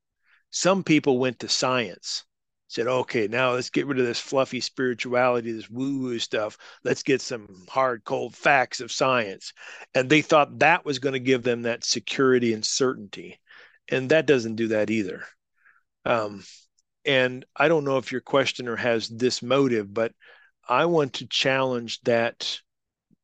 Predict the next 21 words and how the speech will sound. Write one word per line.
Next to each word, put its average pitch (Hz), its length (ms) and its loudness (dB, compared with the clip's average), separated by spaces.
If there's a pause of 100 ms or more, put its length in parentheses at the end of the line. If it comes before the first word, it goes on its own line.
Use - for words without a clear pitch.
(240)
that 117 280 -6 (920)
challenge 165 560 -6
people 131 260 -6
who 123 120 -6
think 143 280 -4
they 127 140 2
just 127 280 -2
wanna 131 200 0
replace 120 580 -2
one 131 400 -4 (180)
certain 127 460 -6
foundation 120 680 -4
with 107 160 -10
another, 107 500 -4 (340)
to 120 100 -6
say 120 260 -2
there 120 220 -4
are 139 260 -4
no 110 180 -8
certain 104 420 -10
foundations. 95 920 -12